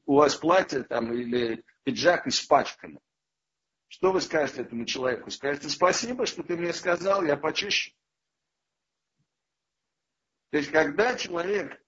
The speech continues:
как я уже сказал, воспринимает себя именно божественной душой и воспринимает свои мысли, поступки и чувства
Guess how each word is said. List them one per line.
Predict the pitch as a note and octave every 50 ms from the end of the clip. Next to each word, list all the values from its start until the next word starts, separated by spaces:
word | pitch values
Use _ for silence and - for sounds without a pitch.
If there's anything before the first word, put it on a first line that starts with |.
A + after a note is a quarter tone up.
| _ _ _ _ _ _ _ _ _ _ _ _ _ _
как | - C#3+ C#3+ D3
я | D#3+ D#3+ D#3+
уже | D#3 C#3+ D3+
сказал, | D3 - - D3+ D3+ C#3+ D3+ C#3+ A#2 A2
воспринимает | A#2+ B2+ - - - C#3 D3 D3+ D#3+ E3+ F#3 F#3+ F3 D3 C3 - - - - _ _
себя | _ - - D3+ C#3+ C3+ F3+ F3 D3+
именно | A#2 D3+ F3+ F#3+ G3 F3+ E3 D3
божественной | C#3 C#3 C#3 C3 C#3 D#3 D3 C#3+ - D3+ C#3 C3 B2
душой | C#3+ C#3 - B2 A2 G#2+
и | B2
воспринимает | C3+ C#3 B2 - - D3 D3+ D#3 D#3+ F3 F#3+ F#3 E3+ D3+ -
свои | - - D3+ D3+ D3 D#3
мысли, | D#3+ F3+ E3 - - C3+
поступки | G2+ - D3 C#3+ - - - F3 F3 E3+ - _ - G#2+ F#2 - _ _ _ _ _ _ _ _ _ _ _ _ _ _ _ _ _
и | - D3 C#3+ C#3+
чувства | - - - G#3+ G3+ - - - G#2+ F#2 D#2 -